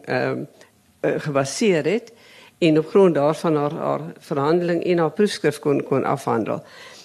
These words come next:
Eh, ek dink dit is 'n baie belangrike faset, en dan die, die ou, ou vraag, kan 'n man oor 'n vrou skryf? Eh, Jackie Grobler se baie werke wat hy geskryf het, dan ook sy fiksie, Salome. Dat, eh,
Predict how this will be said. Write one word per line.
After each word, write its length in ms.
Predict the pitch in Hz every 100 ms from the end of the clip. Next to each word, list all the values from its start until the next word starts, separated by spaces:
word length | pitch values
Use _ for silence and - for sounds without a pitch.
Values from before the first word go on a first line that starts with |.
| -
Eh, 300 | - 175 170
ek 140 | 190 180
dink 180 | 247 269
dit 160 | 214
is 120 | 220 -
'n 160 | 190
baie 260 | 160 180 226
belangrike 500 | 214 170 170 170 180
faset, 520 | - 143 - 190 202
en 120 | 151
dan 160 | 147 170
die, 120 | 170
die 140 | 151 -
ou, 240 | 214 214
ou 180 | 156 160
vraag, 400 | - 175 165 -
kan 180 | 175 165
'n 60 |
man 180 | 147 156
oor 100 | 139
'n 60 | 135
vrou 260 | 160 170
skryf? 440 | 180 - 180 220 220 - - - -
Eh, 240 | - 151 143
Jackie 340 | 175 180 185
Grobler 440 | 170 220 202 165 147
se 200 | 160 139
baie 420 | 131 151 202 175
werke 340 | 139 135 143
wat 140 | 135 131
hy 180 | 135
geskryf 520 | 165 165 - 143 156 156
het, 140 | 196 - - - -
dan 260 | 160 160 175
ook 200 | 196 196
sy 260 | - 175
fiksie, 600 | 170 226 214 - 156 147
Salome. 680 | 156 165 151 175 170 123 123 - _ _ - - - -
Dat, 340 | - 160 156
eh, 500 | - 170 160 151 123